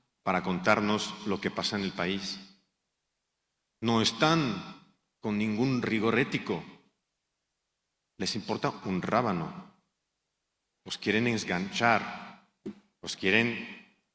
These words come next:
quieren que estéis y que quieren que haya más tráfico, que haya más audiencia, siempre más y siempre más. Y para eso, a no les vale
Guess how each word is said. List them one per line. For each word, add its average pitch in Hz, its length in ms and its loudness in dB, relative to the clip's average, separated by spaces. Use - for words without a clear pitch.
quieren 107 280 2
que 107 80 0
estéis - 600 2
y 98 80 -10
que 98 420 2
quieren 107 240 4
que 113 80 0
haya 104 240 6
más 107 360 2
tráfico, 107 520 0
que 98 80 -4
haya 98 160 2
más 104 260 2
audiencia, 101 640 2
siempre 123 520 0
más - 420 0
y - 60 -10
siempre 123 400 0
más. 113 360 0
Y 113 120 -4
para 107 260 6
eso, 131 280 2
a 71 80 -14
no 90 140 -2
les 98 280 2
vale 95 340 6